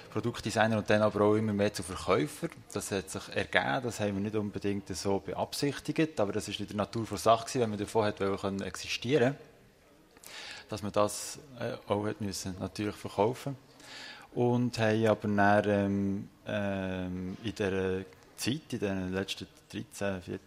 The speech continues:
zwölf, dreizehn, vierzehn Jahren, haben wir dann, äh, uns wie auch transformiert, haben gemerkt, dass wir eigentlich nicht mehr möchten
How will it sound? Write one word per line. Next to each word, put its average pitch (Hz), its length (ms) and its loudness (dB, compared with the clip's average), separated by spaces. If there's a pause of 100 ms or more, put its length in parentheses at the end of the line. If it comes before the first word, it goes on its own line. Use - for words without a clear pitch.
(140)
zwölf, 104 300 -4 (240)
dreizehn, 101 340 -10
vierzehn 101 280 -2
Jahren, 104 260 6 (440)
haben 101 180 2
wir 101 60 0
dann, 101 320 2
äh, 95 400 0
uns 110 280 -2
wie 113 120 2
auch 123 120 4
transformiert, 120 640 2
haben 113 160 4
gemerkt, 110 460 0
dass 113 100 -6
wir 107 160 -2
eigentlich 107 320 -2
nicht 113 140 -2
mehr 131 180 2 (120)
möchten 107 520 0